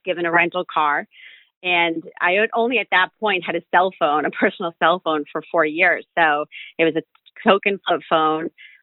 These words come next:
I, I was printed out MapQuest directions and was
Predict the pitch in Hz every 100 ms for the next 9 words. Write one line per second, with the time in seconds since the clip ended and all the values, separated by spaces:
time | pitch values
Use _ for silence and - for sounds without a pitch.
0 | _ 170 165 170 170 - 165 156 160 -
1 | _ 180 - _ - 196 220 190 175 175
2 | - 165 165 196 - 190 185 _ - 156
3 | 165 - - - - 180 208 - 170 165
4 | 160 156